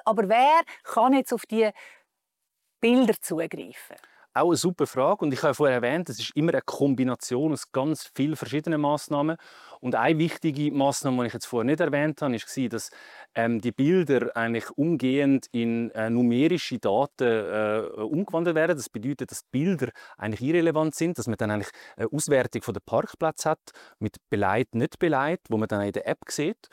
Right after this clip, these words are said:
Speaker 2: Und in dem sind Bilddaten völlig, äh, äh, unbrauchbar und, und, äh,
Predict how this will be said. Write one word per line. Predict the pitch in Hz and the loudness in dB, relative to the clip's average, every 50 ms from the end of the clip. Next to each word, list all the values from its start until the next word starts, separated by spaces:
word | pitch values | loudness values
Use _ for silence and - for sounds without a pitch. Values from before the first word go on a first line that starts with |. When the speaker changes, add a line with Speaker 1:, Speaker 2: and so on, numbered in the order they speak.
| - - - - - - - - _ | -20 -20 -20 -20 -20 -20 -20 -12 _
Speaker 2:
Und | - 120 123 127 127 123 110 - | -2 0 2 2 2 2 0 -2
in | - 113 | -6 -4
dem | - 123 123 151 | -2 0 -2 0
sind | - - 143 123 - - | 0 0 -2 -2 -2 -4
Bilddaten | _ 131 135 156 180 170 - - 127 117 117 113 - 120 | _ -2 0 0 -2 -2 0 0 2 2 2 0 -2 -8
völlig, | - - 127 131 139 131 - - - - | -2 -2 0 0 0 -2 -4 -6 -10 -4
äh, | 113 110 110 107 107 92 82 104 101 104 | -2 0 0 0 -2 -2 -4 -4 -4 -4
äh, | 107 | -2
unbrauchbar | - 135 143 175 170 151 160 170 156 - - 135 131 127 123 | -2 0 0 0 0 0 -2 -2 -4 -4 0 2 2 4 4
und, | 123 110 - | 2 0 0
und, | 117 117 107 - - | -2 -2 -2 -4 -6
äh, | - - 107 107 107 | -4 -2 0 0 -2